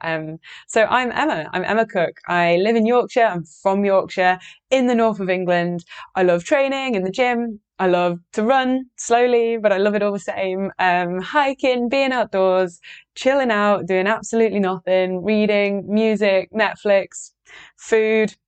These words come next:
all of it. I'm a pretty standard millennial, if I could say that word right, but I can't. So sorry about that. You know exactly what I mean. I'm just live a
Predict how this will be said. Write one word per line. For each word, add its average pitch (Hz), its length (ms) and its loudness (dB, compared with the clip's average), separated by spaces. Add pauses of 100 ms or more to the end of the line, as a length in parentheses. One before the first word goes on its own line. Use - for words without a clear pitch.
(120)
all 196 200 4
of 165 100 0
it. 165 200 0 (200)
I'm 190 100 -6
a 190 80 -4
pretty 262 480 0
standard 196 520 -2
millennial, 156 600 -2 (240)
if 180 100 -12
I 160 40 -8
could 165 160 -6
say 165 120 -2
that 165 140 -4
word 147 180 -6
right, 147 220 -6 (140)
but 165 80 -2
I - 20 -4
can't. 139 400 -6
So 147 320 -8 (260)
sorry 170 360 2
about 147 220 -4
that. 135 180 -4
You 170 100 0
know 180 100 2
exactly 202 460 0
what 180 180 2
I 160 100 -2
mean. 143 280 -10 (140)
I'm 165 260 -6
just 175 220 -4
live 165 160 2
a 147 100 -2